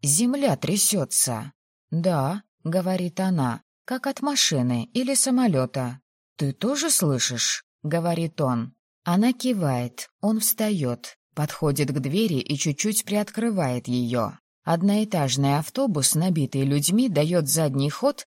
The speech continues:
а затем рывками медленно продвигается мимо сарая по тропе, ведущей к дому. «Я вижу автобус», — говорит Арт.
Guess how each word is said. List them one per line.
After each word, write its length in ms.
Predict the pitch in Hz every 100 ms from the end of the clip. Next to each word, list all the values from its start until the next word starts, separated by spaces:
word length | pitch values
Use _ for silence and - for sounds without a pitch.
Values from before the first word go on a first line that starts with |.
| -
а 100 | 151
затем 420 | 160 170 190 185
рывками 580 | 170 170 - 262 247 139
медленно 540 | 135 220 170 165 147
продвигается 800 | 139 160 175 208 165 127 127 -
мимо 280 | 147 151 135
сарая 520 | 135 151 156 247 165
по 140 | - 147
тропе, 380 | 151 151 233 233
ведущей 600 | 175 160 208 - 220 202
к 80 | 180
дому. 540 | 160 127 117 110 - _ _ _
«Я 320 | - 127 135 139
вижу 400 | 170 202 208 240
автобус», — 760 | 240 - 156 143 175 - - - _ -
говорит 520 | 139 165 170 175 170 -
Арт. 500 | 160 135 - -